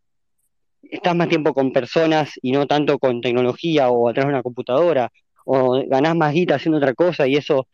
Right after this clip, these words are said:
te da una vida que te hace feliz y pleno, eh, todo recontra pelota,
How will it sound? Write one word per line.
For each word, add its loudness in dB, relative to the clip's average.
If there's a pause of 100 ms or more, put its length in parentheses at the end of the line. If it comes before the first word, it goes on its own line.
(260)
te 0
da 4
una 2
vida 2
que -2
te -2
hace -4
feliz -2 (520)
y -6
pleno, -2 (400)
eh, 0
todo 0
recontra -4
pelota, 0